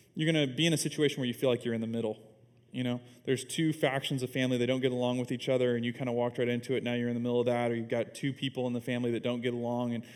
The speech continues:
but they each get along with you, sort of, and so you find yourself being the back and forth person. So whatever your situation, I wanna give you three keys to dealing with family craziness this year, and here's how I found them. Um,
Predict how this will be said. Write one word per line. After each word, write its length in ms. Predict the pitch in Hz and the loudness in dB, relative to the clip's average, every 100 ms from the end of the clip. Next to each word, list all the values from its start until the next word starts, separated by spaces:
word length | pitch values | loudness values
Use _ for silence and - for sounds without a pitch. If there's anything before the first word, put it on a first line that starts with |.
| - - | -10 -2
but 100 | 135 | 4
they 100 | 139 | 6
each 320 | 139 147 - | 6 4 6
get 120 | 143 | 6
along 260 | 127 127 123 | 8 6 4
with 160 | 113 | 0
you, 140 | 143 151 | 0 0
sort 340 | - 143 135 | 2 4 6
of, 120 | 135 | 4
and 120 | 120 113 | 2 0
so 120 | 131 | 0
you 180 | 123 131 | 0 0
find 280 | 139 131 | 0 0
yourself 380 | 123 - 123 120 | -2 2 2 2
being 300 | 123 123 123 | 0 0 2
the 160 | 113 113 | 0 0
back 240 | 104 120 | -2 -6
and 120 | 123 113 | -8 -8
forth 320 | 127 120 - | -2 -2 -2
person. 440 | 123 117 120 110 - - - - - - _ _ _ _ _ - - | -6 -4 -6 -8 -10 -20 -20 -20 -20 -20 _ _ _ _ _ -20 -8
So 220 | - 202 | 2 4
whatever 400 | 165 196 240 262 | 6 6 6 4
your 140 | 247 208 | 0 0
situation, 640 | 160 151 127 110 113 - - - - - _ - - - - - - - | 0 -2 -2 -2 -4 -12 -16 -20 -20 -20 _ -20 -20 -20 -20 -20 -8 0
I 80 | |
wanna 180 | 170 202 | 2 2
give 160 | 165 165 | 0 -2
you 80 | 151 | -2
three 280 | - 165 175 | -4 -4 -4
keys 360 | - 156 151 - | -2 0 0 -2
to 60 | |
dealing 300 | 135 131 135 | -2 0 2
with 120 | 127 123 | 0 -2
family 280 | 131 123 | -4 -4
craziness 580 | 113 127 117 117 107 110 | -2 -2 -2 -4 -6 -6
this 240 | 107 107 110 | -8 -6 -8
year, 160 | 101 - | -10 -8
and 120 | 143 | -2
here's 180 | 170 196 | -2 -2
how 100 | 170 | -2
I 80 | 120 | -4
found 260 | 117 104 107 | -6 -10 -10
them. 140 | 113 - - - - - - - | -14 -18 -20 -20 -20 -20 -20 -6
Um, 440 | 156 156 147 135 | 0 2 2 0